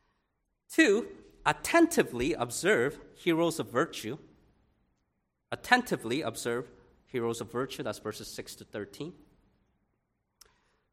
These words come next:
Three, carefully avoid overreach of power. Three, carefully avoid overreach of power.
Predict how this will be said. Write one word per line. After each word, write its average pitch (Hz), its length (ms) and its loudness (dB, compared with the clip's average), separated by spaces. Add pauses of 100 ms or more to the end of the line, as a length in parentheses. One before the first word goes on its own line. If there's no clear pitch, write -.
(140)
Three, 262 220 2
carefully 285 600 6
avoid 170 600 4
overreach 156 580 -2
of - 140 -4
power. 208 440 4 (1400)
Three, 165 240 0
carefully 139 640 -2
avoid 113 580 -2 (100)
overreach 107 560 -6
of - 120 -12
power. 139 420 -2